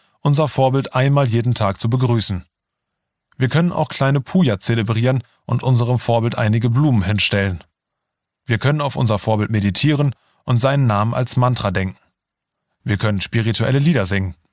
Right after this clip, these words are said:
Ich persönlich verbeuge mich jeden Tag vor den Bildern meiner Meister, bitte sie um Führung und Hilfe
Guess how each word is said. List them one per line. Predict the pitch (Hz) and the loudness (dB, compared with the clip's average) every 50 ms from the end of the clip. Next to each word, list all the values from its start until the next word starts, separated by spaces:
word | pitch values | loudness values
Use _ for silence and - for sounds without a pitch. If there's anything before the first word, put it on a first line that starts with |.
| _ _ _ _ _ _ _ _ _ _ _ _ _ _ _ _ _ _ _ _ _ _ _ _ - | _ _ _ _ _ _ _ _ _ _ _ _ _ _ _ _ _ _ _ _ _ _ _ _ -2
Ich | - 131 117 - | -2 0 0 0
persönlich | - 131 127 117 147 170 175 180 170 - | -2 -2 0 2 2 2 4 2 2 2
verbeuge | 170 147 127 151 156 147 113 107 | 0 0 2 2 2 2 2 2
mich | 98 98 87 - | 0 0 0 0
jeden | 107 104 98 95 | 0 0 0 0
Tag | - 104 107 - | 0 -2 -2 -2
vor | - - 110 | -2 -2 0
den | 107 101 92 | 0 0 0
Bildern | 113 117 117 120 110 | 0 0 0 0 0
meiner | 104 104 107 107 | 2 2 2 2
Meister, | 107 113 123 135 - - 147 143 - - _ _ _ _ _ _ _ | 2 2 2 0 0 0 0 -2 -2 -6 _ _ _ _ _ _ _
bitte | - 139 120 135 | -2 -2 0 0
sie | 127 110 104 113 | 2 2 2 0
um | 117 104 92 | -2 -4 -6
Führung | - - 135 135 127 123 117 | -2 0 0 2 2 2 0
und | 107 107 98 | 0 -2 -2
Hilfe | - 131 147 139 - 147 143 135 | 0 0 0 0 0 0 0 -2